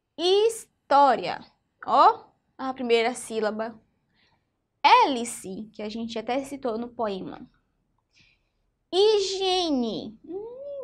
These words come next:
banho, escovar os dentes, né? Limpar o pé, atrás da orelha. Muito bom, faz parte da higiene. Então, higiene também começa com H I. Hábito.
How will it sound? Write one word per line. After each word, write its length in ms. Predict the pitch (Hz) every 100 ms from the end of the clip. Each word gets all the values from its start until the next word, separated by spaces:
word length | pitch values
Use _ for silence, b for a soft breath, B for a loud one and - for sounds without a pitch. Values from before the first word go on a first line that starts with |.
| 330
banho, 440 | 269 269 311 320
escovar 360 | 302 - 208 208
os 160 | 254 269
dentes, 960 | 277 247 285 277 285 277 269 269 262
né? 300 | 254 226 -
Limpar 340 | 269 262 269 208
o 100 | -
pé, 580 | - 302 294 294 294 135
atrás 260 | 202 202
da 100 | 196
orelha. 500 | 349 359 165 294 285
Muito 260 | 294 320 453 -
bom, 180 | 453
faz 160 | 330 285
parte 280 | - 254 -
da 200 | - - _
higiene. 1080 | 403 539 523 427 370 349 285 226 226 202 - _ _ _ _ _ _
Então, 300 | 254 262 - _
higiene 800 | 330 392 427 403 330 277 285 311
também 380 | 320 302 247 262
começa 500 | 302 254 254 269 302
com 380 | - 277 415 -
H 640 | - 247 247 240 381 - _ _ -
I. 240 | 302 - - _ _ _ _ _ _ _ _ _ _ b b b b b _
Hábito. 600 | - 494 381 247 - -